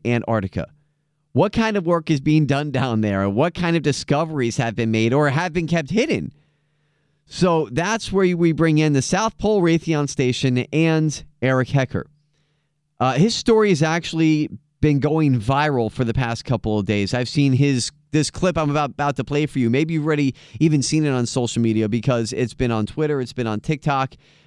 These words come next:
Um, I've seen it a few places because what he says <laughs> here is, um, it's, it's unbelievable. It's earth-shattering. It's world-changing. If this stuff is really happening,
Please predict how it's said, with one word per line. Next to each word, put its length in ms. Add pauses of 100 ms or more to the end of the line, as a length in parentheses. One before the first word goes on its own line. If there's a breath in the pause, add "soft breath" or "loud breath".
(140 soft breath)
Um, 260
I've 160
seen 180
it 120
a 60
few 200
places 640 (360)
because 680
what 380
he 160
says 380
<laughs> 20
here 440 (640 soft breath)
is, 340
um, 400 (1120)
it's, 500
it's 220
unbelievable. 760
It's 720 (320)
earth-shattering. 920
It's 460
world-changing. 880
If 140
this 160
stuff 280
is 140
really 240
happening, 640